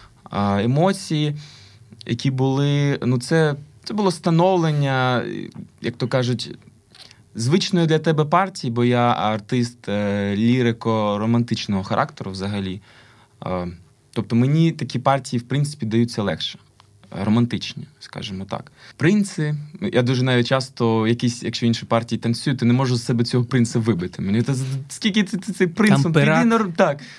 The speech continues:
Speaker 1: пройди
Speaker 2: пірат,
Speaker 1: нор-,
Speaker 2: а тут принц.
Speaker 1: так, пройди нормально, як людина, що ти от як по-принцевськи ходиш? Я, мені треба час, щоб переключитися.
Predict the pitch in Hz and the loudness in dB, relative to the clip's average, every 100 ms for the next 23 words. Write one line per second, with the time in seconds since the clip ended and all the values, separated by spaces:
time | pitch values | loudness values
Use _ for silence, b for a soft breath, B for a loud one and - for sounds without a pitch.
0 | B 233 269 160 175 247 139 156 147 - | B 0 2 4 4 2 0 -2 -4 0
1 | 175 165 135 160 185 220 269 254 233 233 | 0 0 -2 0 2 2 2 4 6 6
2 | 226 208 196 196 196 185 180 139 143 180 | 6 4 2 0 0 2 2 2 0 -4
3 | 196 185 180 165 170 160 156 143 165 - | -2 -4 -6 -6 -4 -4 -4 0 0 0
4 | 117 - 117 143 117 95 - B B B | -6 -6 -4 0 0 -2 -8 B B B
5 | B B 113 151 196 175 185 180 165 156 | B B 2 4 4 2 0 0 0 0
6 | 156 175 220 - 156 143 143 127 123 101 | 0 0 -2 -6 -6 -6 -6 -8 -8 -8
7 | - - | -12 -12